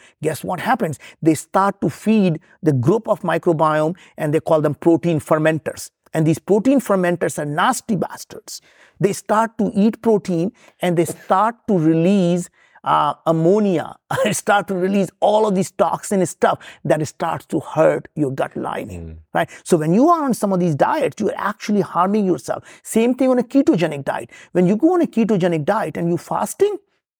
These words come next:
Speaker 1: the microbes are saying, "Okay, you're not gonna feed me. You know what I'm gonna do? I'm gonna eat the gut lining." So point is, they, all the things that are good at certain point of time, they become bad, then they essentially, you continue with them. And that is really the key, is to understand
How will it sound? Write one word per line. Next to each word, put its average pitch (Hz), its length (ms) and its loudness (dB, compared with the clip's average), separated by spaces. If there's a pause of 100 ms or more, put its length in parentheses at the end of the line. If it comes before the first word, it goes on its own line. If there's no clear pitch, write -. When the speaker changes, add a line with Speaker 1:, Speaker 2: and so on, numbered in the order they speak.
(360)
Speaker 1:
the 190 80 2
microbes 285 600 0
are - 260 -2
saying, 349 220 -6
"Okay, 403 280 0
you're 226 120 0
not 220 160 2
gonna 240 160 2
feed 233 240 0
me. 302 120 2
You 269 60 4
know 277 80 2
what 277 120 0
I'm 262 80 -2
gonna 269 180 2
do? 370 140 2 (160)
I'm 202 140 -2
gonna 196 120 2
eat 196 160 0
the 180 100 2
gut 170 180 -2
lining." 165 380 0 (220)
So - 120 -4
point 330 400 -4
is, 202 140 -2
they, 185 140 0 (100)
all 277 320 2
the 262 120 -2 (120)
things 226 280 -2
that 175 140 2
are 165 80 2
good 151 540 0 (340)
at 147 140 -2
certain 208 440 0
point 190 240 -2
of 180 100 -2
time, 202 260 -2
they 170 100 4
become 160 380 -2
bad, 160 360 2
then 147 160 0
they 151 120 2
essentially, 147 460 -2
you 147 140 0
continue 151 480 -2
with 135 200 -6
them. 123 180 -6 (280)
And 147 320 -2
that 180 320 0
is 156 180 0
really 196 280 2
the - 140 -2
key, 196 360 0
is - 120 -2
to - 160 -4
understand 196 760 -2